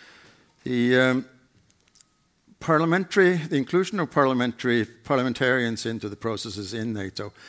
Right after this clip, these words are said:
might, from one point of view, be useful, um, in socializing the parliamentarians into nato work,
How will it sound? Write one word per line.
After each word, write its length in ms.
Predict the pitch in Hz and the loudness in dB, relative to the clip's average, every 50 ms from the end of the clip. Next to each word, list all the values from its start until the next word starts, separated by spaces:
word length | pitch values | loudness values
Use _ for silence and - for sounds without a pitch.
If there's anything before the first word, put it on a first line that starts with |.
| - _ - | -20 _ -6
might, 300 | 123 131 131 135 135 - | 0 2 2 2 2 0
from 260 | - - 123 120 120 | -2 -2 -2 0 0
one 340 | 127 131 147 160 160 151 - - _ _ _ | 0 0 0 0 -2 -4 -8 -14 _ _ _
point 260 | - 117 113 110 - | -6 -4 -4 -4 -6
of 60 | 113 | -8
view, 180 | 110 113 117 120 | -6 -4 -4 -4
be 340 | 113 110 110 110 110 107 110 - - - _ _ _ _ _ _ _ _ _ | -4 -4 -4 -2 -4 -4 -6 -10 -18 -20 _ _ _ _ _ _ _ _ _
useful, 640 | - 123 139 156 - - - 135 135 135 151 156 165 - - _ _ _ _ _ _ _ _ _ _ _ _ _ _ _ _ _ _ _ - | -2 0 0 2 0 0 2 2 2 2 2 -2 -8 -14 -20 _ _ _ _ _ _ _ _ _ _ _ _ _ _ _ _ _ _ _ -6
um, 640 | 135 131 127 127 127 127 127 127 123 123 131 127 - _ _ _ _ - - - | -2 0 2 4 4 4 2 0 0 -4 -6 -10 -16 _ _ _ _ -14 -6 -4
in 400 | 135 127 120 127 120 117 113 110 - _ _ | -2 -2 0 -2 -2 -4 -6 -10 -16 _ _
socializing 680 | - - - 170 151 - 151 135 127 123 110 - 127 120 | -6 -2 0 0 0 2 2 2 2 2 0 -2 -4 -6
the 80 | 120 113 | -6 -4
parliamentarians 800 | - 131 120 117 117 117 110 - 131 120 110 113 113 110 - - | -2 0 0 0 0 -2 -4 0 2 2 2 2 0 -4 -6 -6
into 300 | 131 123 117 - - 123 | -6 -6 -6 -6 -8 -6
nato 380 | 110 110 107 104 - - 107 | -6 -6 -6 -6 -6 -8 -8
work, 380 | 104 110 110 107 113 117 - - | -6 -6 -6 -8 -8 -10 -14 -20